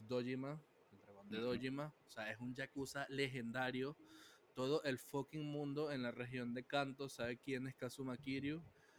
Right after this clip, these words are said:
Speaker 1: Y el, el puro nombre da miedo. Incluso ya en el seis, en el seis es tipo, "Ah, la mierda, ya, es Kiryu, me van a partir la madre", de una. O sea, ya llegó, ya llegó a ese punto.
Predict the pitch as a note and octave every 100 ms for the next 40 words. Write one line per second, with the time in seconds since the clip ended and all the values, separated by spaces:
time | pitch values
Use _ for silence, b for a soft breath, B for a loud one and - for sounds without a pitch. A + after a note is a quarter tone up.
0 | B - B2 A#2+ B2+ - C3 C3 C#3+ C#3
1 | C#3+ C#3+ C3+ C3 C3+ B2+ G#2+ F#2 A2 A#2+
2 | B2+ - A#2+ A2 - A2+ A2 - B2+ D#3
3 | B3+ - - - A2+ A#2 - A#2+ D#3 F3+
4 | D#3+ B2+ - B B B A#2 A2 G2 G2+
5 | G2+ G2 G#2 G#2 G#2+ G#2 G2 - G#2 F#2
6 | - G#2+ G2+ G2+ A2 A#2+ G#2+ A2 A2+ A2
7 | A2 A2 G#2 G2 G#2+ A#2+ B2 C#3+ B2 G#2
8 | - A#2+ A#2 A#2+ A#2 A#2 B2+ C3 C3+ C#3
9 | B2+ A#2+ B2+ C3+ C3+ D#3 D3 B2 G#3+